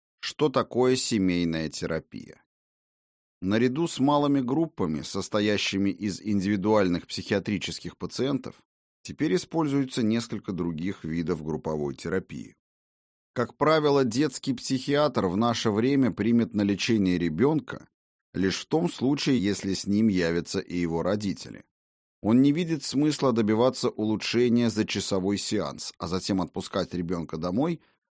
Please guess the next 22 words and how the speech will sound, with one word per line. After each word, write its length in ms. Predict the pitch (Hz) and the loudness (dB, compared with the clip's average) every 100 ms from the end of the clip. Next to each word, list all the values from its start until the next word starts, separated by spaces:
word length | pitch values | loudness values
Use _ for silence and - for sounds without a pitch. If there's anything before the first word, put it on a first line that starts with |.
| - | -16
чтобы 360 | - 123 110 | 0 4 6
он 160 | 165 175 | 4 2
оказался 520 | 131 107 123 143 117 | 0 2 2 2 0
там 280 | - 123 117 | 0 0 0
в 80 | - | 0
том 260 | 131 123 | 2 2
же 140 | 98 98 | 4 0
окружении, 720 | - 98 87 117 139 117 80 | 0 -2 0 0 2 2 0
которое 440 | 90 - 123 127 | -2 0 2 2
может 360 | 98 98 104 98 | 2 2 0 0
быть 260 | 92 92 | -2 -2
причиной 600 | - 107 90 - 98 101 | 0 0 0 -2 0 0
его 300 | 92 85 82 | 0 -2 -4
трудностей. 760 | 82 92 82 57 53 - - _ _ _ _ _ _ _ _ - | -4 -4 -4 -6 -12 -16 -20 _ _ _ _ _ _ _ _ -6
Удобный 480 | 90 113 131 110 | 2 4 4 4
способ 480 | 104 - 120 113 110 - | 2 0 -2 0 -4 -4
увидеть 460 | 107 104 110 87 | 0 2 2 0
все 240 | - - 101 | -4 -2 -2
семейство 640 | - 92 139 170 - 87 | -2 -2 -2 -2 -4 -8
представляет 800 | - 98 - - 95 120 143 131 | -4 -6 -4 -4 -2 2 0 0
семейная 640 | - 107 98 113 113 117 110 | -2 0 2 4 4 2 0
группа, 600 | 98 117 - - - | 0 0 -2 -8 -12